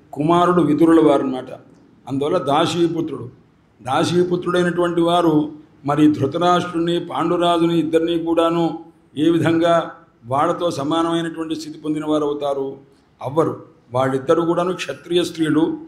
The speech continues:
ఈ మహర్షి, వేదవ్యాస మహర్షి వల్ల కలిగిన వారు. ఈయన అలా కాదే అని అంటే, దాని మీద అనుజ అనే దానికి వేరే ఒక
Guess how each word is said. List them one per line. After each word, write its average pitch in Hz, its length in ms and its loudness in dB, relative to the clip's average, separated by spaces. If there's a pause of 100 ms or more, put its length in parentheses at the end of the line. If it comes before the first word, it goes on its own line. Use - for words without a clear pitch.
(280)
ఈ 170 120 2
మహర్షి, 160 400 2
వేదవ్యాస 170 520 0
మహర్షి 151 260 -6
వల్ల 151 140 -4
కలిగిన 143 300 -8
వారు. 127 260 -8 (460)
ఈయన 165 120 4
అలా 156 220 2
కాదే 160 640 0 (360)
అని 151 100 0
అంటే, 170 520 -2 (280)
దాని 147 220 0
మీద 165 160 2
అనుజ 170 360 2
అనే 170 260 0
దానికి 156 340 -2
వేరే 147 280 2
ఒక 151 180 0